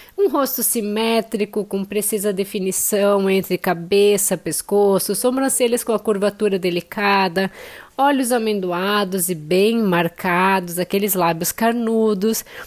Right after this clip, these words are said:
um narizinho fino e proporcional, ausência de marcas na pele ou linhas de expressão,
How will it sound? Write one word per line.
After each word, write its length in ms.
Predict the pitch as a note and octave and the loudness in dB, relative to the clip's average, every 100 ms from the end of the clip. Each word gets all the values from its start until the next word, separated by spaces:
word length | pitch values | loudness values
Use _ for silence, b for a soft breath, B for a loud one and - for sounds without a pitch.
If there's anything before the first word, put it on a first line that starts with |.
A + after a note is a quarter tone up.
| B | B
um 180 | G4 G#4+ | 2 4
narizinho 600 | F#4+ F4 D#4+ C4 D4+ C#4 | 4 4 2 2 2 0
fino 460 | - - D4 C4 B3 | -2 -2 0 2 0
e 40 | |
proporcional, 1000 | A#3 A3 G#3 G3 - A#3+ G3+ F#3+ G3+ G3+ - _ - | 0 0 0 0 -2 -2 0 0 -2 -4 -8 _ -4
ausência 760 | F#3 A3+ G3 C4+ D#4+ F#4 D4 | -2 -2 0 0 0 -2 -2
de 140 | A#3 B3 | -2 -4
marcas 560 | A3+ G#3 A#3 A#3 A3 | -2 -2 -2 0 -2
na 160 | G3 G3 | -2 -4
pele 520 | - G3+ F#3+ G3+ G3+ F#3 | -4 -2 2 2 2 2
ou 160 | G#3+ | 2
linhas 400 | G3+ G3 F#3+ F#3+ | 0 0 0 -2
de 80 | F#3 | -4
expressão, 760 | - G3 A#3 - G#3+ G3 G3 | -6 -4 -2 -2 -2 0 -2